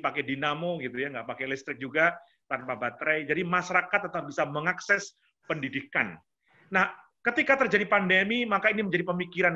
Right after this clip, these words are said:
kita. Kenapa kita nggak lakukan itu juga sekarang? Ya. Radio pasti bisa di mana saja, kapan saja, dengan biaya yang sangat murah, itu bisa menjangkau masyarakat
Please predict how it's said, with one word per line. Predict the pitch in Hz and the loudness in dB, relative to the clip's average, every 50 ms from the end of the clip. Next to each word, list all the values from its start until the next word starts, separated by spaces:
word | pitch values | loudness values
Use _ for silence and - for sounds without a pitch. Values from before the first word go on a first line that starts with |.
| 165 | 2
kita. | 180 175 170 - 160 143 - - - _ _ _ _ | -4 -4 0 0 0 0 0 -4 -12 _ _ _ _
Kenapa | - 233 254 254 254 220 175 | -4 -2 -2 0 0 -2 -2
kita | 202 180 202 185 | -2 -4 -4 -2
nggak | 165 175 170 156 | 0 2 2 0
lakukan | 156 160 180 175 | 2 0 0 0
itu | 170 165 185 180 | 0 -4 -4 -4
juga | - 151 139 143 127 117 | -4 -4 -2 -2 -4 -4
sekarang? | - - - 110 104 95 92 87 85 _ _ _ _ _ _ _ _ _ _ _ - | -4 -4 -4 -4 -4 -4 -8 -10 -16 _ _ _ _ _ _ _ _ _ _ _ -10
Ya. | 101 104 98 104 _ _ _ _ _ _ _ _ _ _ _ - - _ _ | -10 -10 -10 -12 _ _ _ _ _ _ _ _ _ _ _ -20 -20 _ _
Radio | - 185 208 214 180 202 220 233 233 233 226 | 2 4 4 4 4 2 2 2 2 0 0
pasti | 226 214 196 190 - - 233 220 | 0 0 0 0 -2 -6 -8 -4
bisa | 170 196 180 - - 202 196 185 180 175 185 - - - - | -4 -4 -6 0 4 6 8 8 8 6 2 -2 -6 -14 -6
di | 135 190 196 | -2 0 2
mana | 196 196 196 196 185 | 2 2 2 4 2
saja, | 202 190 - 196 | 2 2 2 0
kapan | 196 196 180 175 180 180 170 | 0 0 2 2 2 0 4
saja, | 175 190 180 170 - 190 190 196 190 - - _ _ _ _ - | 4 2 2 4 4 4 4 4 2 0 -8 _ _ _ _ -6
dengan | - 160 170 170 143 | -2 -2 -2 -2 0
biaya | 127 156 165 175 170 170 | 2 4 4 4 2 2
yang | |
sangat | 175 180 180 180 180 180 | 0 2 2 2 2 2
murah, | 185 185 185 185 190 190 185 - - - | -2 0 4 4 4 4 4 0 -6 -6
itu | 160 151 156 | -6 -6 -6
bisa | 143 135 - 165 151 | -6 -2 0 0 0
menjangkau | 151 143 131 156 151 147 147 151 | 0 -2 0 0 0 0 0 -4
masyarakat | 147 147 139 - 151 143 - - 165 | -6 -6 -2 0 0 0 2 2 0